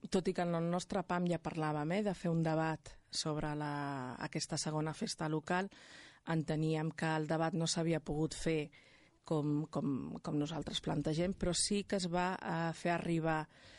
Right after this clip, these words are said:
eh, a nivell de Junta de Portaveus, vam comunicar-ho a tots els portaveus de, dels grups municipals que ens fessin arribar propostes.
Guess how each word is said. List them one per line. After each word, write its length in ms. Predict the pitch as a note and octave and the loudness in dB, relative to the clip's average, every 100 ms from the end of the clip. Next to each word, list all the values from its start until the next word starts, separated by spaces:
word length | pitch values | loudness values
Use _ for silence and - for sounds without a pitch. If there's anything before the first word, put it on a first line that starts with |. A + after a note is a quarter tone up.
| - - - _ | -20 -20 -20 _
eh, 60 | D3 | 0
a 360 | D3 D#3 - D3 | 0 0 0 0
nivell 240 | C#3+ C#3+ | 2 2
de 100 | D3 | 0
Junta 200 | D3+ D3 F#3 | 0 0 0
de 80 | |
Portaveus, 480 | F#3+ - D#3+ E3+ G3+ | -2 -2 2 2 2
vam 160 | E3 D#3 | 0 0
comunicar-ho 640 | D#3 D#3 D3+ - D#3+ D#3 | 0 0 0 0 0 0
a 40 | D#3 | -2
tots 280 | E3 - | -4 -2
els 140 | E3+ - | -4 -2
portaveus 680 | D#3 - D3+ D3+ D3+ D#3 E3 | -2 0 0 2 2 0 0
de, 120 | D#3 D#3 D#3+ | 0 0 -2
dels 240 | F3 E3 D#3+ | -2 -2 2
grups 200 | E3 D#3+ | 2 4
municipals 640 | D#3+ D#3 F#3 - F3+ F#3 | 2 2 0 2 0 0
que 120 | - | -2
ens 120 | D#3+ - | -2 -2
fessin 280 | D#3 D3 | -2 0
arribar 320 | D3+ E3 F3 - | 0 0 -2 2
propostes. 760 | - - G3 - G#3 G#3 - | 2 4 0 0 0 0 -4